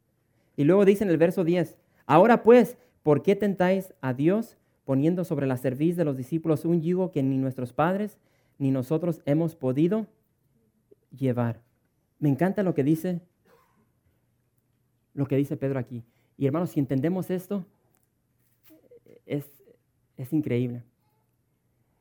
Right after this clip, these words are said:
Primeramente, creo que todos hemos visto aquí las películas de Jesús, ya sea el Evangelio de Mateo, el Evangelio de, de San Juan,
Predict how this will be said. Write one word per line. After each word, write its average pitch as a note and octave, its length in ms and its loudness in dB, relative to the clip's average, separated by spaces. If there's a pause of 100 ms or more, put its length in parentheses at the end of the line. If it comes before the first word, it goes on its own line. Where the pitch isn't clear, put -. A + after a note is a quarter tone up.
(240)
Primeramente, A#3 680 0 (220)
creo G#3+ 180 2
que G3+ 300 -2 (100)
todos G#3+ 300 2
hemos A3 180 2
visto G#3 220 -2
aquí G3+ 260 0
las F3+ 160 2
películas F3 580 0 (420)
de B2+ 140 -6
Jesús, D3+ 520 -4
ya C#3 120 -4
sea D3+ 320 -4 (200)
el C#3 120 2
Evangelio C#3+ 500 2
de D#3 80 -2
Mateo, C#3+ 500 -2 (320)
el C3+ 100 -4
Evangelio D3+ 640 0 (260)
de, B2 460 -4
de B2 100 -4
San B2 260 -6
Juan, D#3 400 -2